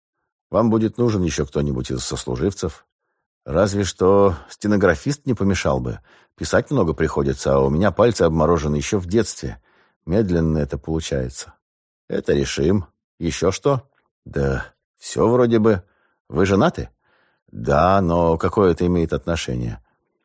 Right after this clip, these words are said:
Нарком нажал кнопку звонка. На пороге появился секретарь. «Каратаева ко мне. Прикрепить семью товарища Благова к нашему спецраспределителю. На время его командировки они ни в чем нуждаться не должны».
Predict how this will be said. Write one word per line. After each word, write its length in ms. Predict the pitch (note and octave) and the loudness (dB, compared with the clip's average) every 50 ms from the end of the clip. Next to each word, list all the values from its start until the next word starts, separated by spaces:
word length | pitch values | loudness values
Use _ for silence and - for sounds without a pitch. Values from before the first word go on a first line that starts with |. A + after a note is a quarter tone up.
| _ _ _ _ C#2 | _ _ _ _ -6
Нарком 380 | C2 B1 C2 - - F#2 F2+ | -6 -6 -6 -4 -2 0 2
нажал 280 | F2+ D#2+ D#2+ E2+ E2 D#2 | 2 2 2 2 2 0
кнопку 380 | D2+ - D#2+ D2 - - - D2+ | 0 0 -2 -2 -2 -4 -6 -2
звонка. 420 | D2+ D2+ D2+ D2+ C#2+ - C2 A#1+ | -2 0 0 -2 -2 -4 -4 -4
На 120 | A#1+ A#1+ | -4 -4
пороге 340 | - A#1+ B1+ D2 D#2 D#2+ D#2 | -4 -2 0 0 0 -2 -2
появился 500 | C2 - C#2 C#2 C2+ D2 D2 C#2 - C#2+ | -2 -2 0 0 0 0 -2 -2 -4 -6
секретарь. 640 | - - D2 - C#2+ C#2+ C#2 - - G1+ - - - _ _ _ _ _ _ _ _ _ _ _ | -6 -6 -8 -8 -8 -8 -8 -8 -8 -10 -10 -12 -16 _ _ _ _ _ _ _ _ _ _ _
«Каратаева 540 | - G#2 G#2+ A2+ A2 - B2 A2 F#2+ D#2+ D2+ | -2 2 4 4 6 6 6 6 6 4 4
ко 140 | - D#2+ C#2+ | 2 0 0
мне. 320 | C#2+ C#2 C2 A#1+ A1 - _ _ _ _ _ _ _ _ _ _ _ _ | 0 0 -2 -4 -6 -10 _ _ _ _ _ _ _ _ _ _ _ _
Прикрепить 500 | D#2+ F2+ - - A2 G#2+ - B2 A2+ - | -8 -6 -4 -2 -4 -2 -2 -2 -4 -2
семью 320 | - G#2+ G2+ G2+ G#2 G2+ | 0 0 2 2 2 2
товарища 680 | F2 - F#2+ G2 F#2+ G2 F2+ - - F#2 F2 F2 E2+ D#2 | 4 4 4 6 6 4 2 2 2 4 4 4 4 2
Благова 720 | D2 D2 D2 D2 D#2 F#2+ A#2+ B2+ B2 A#2+ A2+ G#2 E2+ - - | 2 2 2 2 4 4 4 6 6 6 6 4 2 -2 -6
к 60 | _ | _
нашему 380 | F#2+ G2 G2 - - G#2+ G#2+ G2+ | 0 0 0 2 2 2 0 0
спецраспределителю. 1200 | - - A2 G2 F#2 - F#2 F2+ - - F2+ F2 D#2+ E2+ E2 D#2+ D2+ B1+ B1+ B1+ B1+ B1+ A#1 - - _ _ _ _ _ _ _ _ - | 0 0 0 0 2 2 0 0 0 0 -2 0 0 2 2 2 0 0 -2 -2 -2 -2 -4 -6 -12 _ _ _ _ _ _ _ _ -4
На 100 | C#2 C#2+ | 0 2
время 300 | F2 G2 G#2+ G#2 G#2 G2+ | 4 4 4 4 4 4
его 180 | G2 F#2 F2+ | 4 4 2
командировки 720 | E2+ - E2+ F2+ F2+ E2+ F2+ F#2 A2+ A#2+ - - - B2 A2 - | 2 2 2 2 2 2 4 4 4 4 2 2 -2 -4 -2 -2
они 200 | F2+ F#2 F#2+ F#2 | 0 0 2 2
ни 100 | F2+ F2+ | 2 0
в 80 | - - | -2 -2
чем 320 | - A#2 A2 A2+ A2 A2 - _ _ _ _ _ _ _ _ - | 0 0 2 2 0 -2 -6 _ _ _ _ _ _ _ _ -6
нуждаться 540 | D#2+ D#2+ D2+ D2 D2+ F#2 G2 - - - F#2 | -4 -4 -2 2 2 2 2 2 -2 -2 0
не 100 | F#2+ E2+ | 0 2
должны». 540 | E2 D#2+ D2+ C#2+ - A#1+ A#1+ A#1 A#1 - | 2 2 2 0 -2 -4 -6 -6 -8 -10